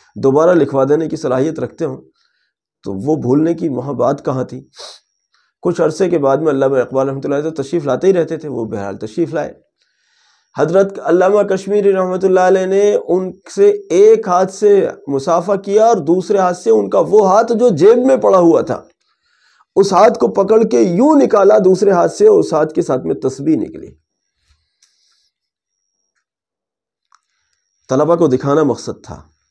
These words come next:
कि आपको जो एतराज़ था कि आखिर इन्होंने दूसरा हाथ क्यों नहीं निकाला, ये दरअसल जेब में पड़ी हुई तस्बीह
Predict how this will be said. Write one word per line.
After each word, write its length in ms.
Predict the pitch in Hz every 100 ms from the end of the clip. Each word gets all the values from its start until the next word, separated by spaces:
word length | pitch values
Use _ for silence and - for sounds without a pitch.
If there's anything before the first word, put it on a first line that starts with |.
| _ _ _
कि 60 | 123
आपको 420 | 131 143 147 175
जो 120 | 160
एतराज़ 640 | 143 123 123 147 151 165 -
था 160 | 139
कि 140 | 117 120
आखिर 280 | 110 147 135
इन्होंने 280 | 127 135
दूसरा 320 | 143 127 - 139
हाथ 80 |
क्यों 220 | 151 202 185
नहीं 120 | 113
निकाला, 360 | 95 95 - - _ _ _ _
ये 220 | 123 175 214
दरअसल 720 | 175 202 185 202 233 254 262 - _ _ -
जेब 300 | 135 196 220
में 300 | 233 240 226
पड़ी 240 | 196 226
हुई 160 | 220 247
तस्बीह 500 | - 196 208 247